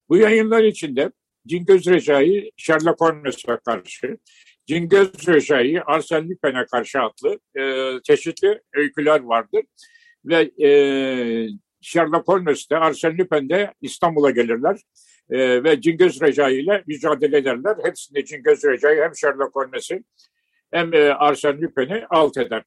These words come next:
e, şey olarak. Çünkü, e, Cingöz Recai'nin bir baş düşmanı vardır, Mehmet Rıza Serhafiye.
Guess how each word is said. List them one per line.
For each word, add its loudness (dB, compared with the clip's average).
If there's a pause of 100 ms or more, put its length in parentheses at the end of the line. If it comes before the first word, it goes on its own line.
(120)
e, -2
şey 0
olarak. -2 (380)
Çünkü, 0
e, 4 (880)
Cingöz 2
Recai'nin 2
bir -4
baş -2
düşmanı -8
vardır, -2
Mehmet -6
Rıza 0
Serhafiye. -4